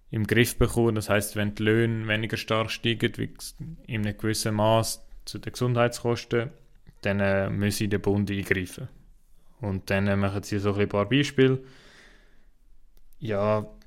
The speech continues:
eben Prämien senken nach tieferen Kosten, was kann man da machen? Dann, dann sie irgendwie aufzählen, dass in der Schweiz sechzehntausend Meniskusoperationen ohne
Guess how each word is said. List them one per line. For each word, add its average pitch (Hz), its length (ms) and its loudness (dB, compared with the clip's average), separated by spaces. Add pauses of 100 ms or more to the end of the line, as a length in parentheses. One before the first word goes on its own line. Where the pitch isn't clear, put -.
(180)
eben 104 320 0
Prämien 117 440 2
senken 113 460 -2
nach 113 180 -4
tieferen 127 460 -2
Kosten, 147 480 -2
was 113 180 -6
kann 110 120 0
man 110 80 -2
da 113 100 0
machen? 123 640 0
Dann, 107 140 -6
dann 104 140 -4
sie 113 120 -6
irgendwie 113 160 -2
aufzählen, 113 480 -2
dass 107 180 -4
in 110 100 -4
der 107 80 -6
Schweiz 113 360 -2
sechzehntausend 117 720 -2
Meniskusoperationen 123 1160 0
ohne 117 400 -4